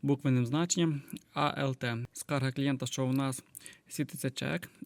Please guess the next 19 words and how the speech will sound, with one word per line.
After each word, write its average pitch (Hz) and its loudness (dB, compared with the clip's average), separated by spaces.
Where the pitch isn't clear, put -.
е, 127 -2
буває, 131 0
е, 123 -2
нестабільна 131 0
робота 131 -2
двигуна. 135 0
І 160 0
на 135 0
холодну 165 0
після 139 -2
нічного 131 0
простою 156 -2
двигун 143 0
працює, 151 -2
зі 131 -6
слів 131 -2
клієнта, 135 0
як 131 -2
трактор. - -6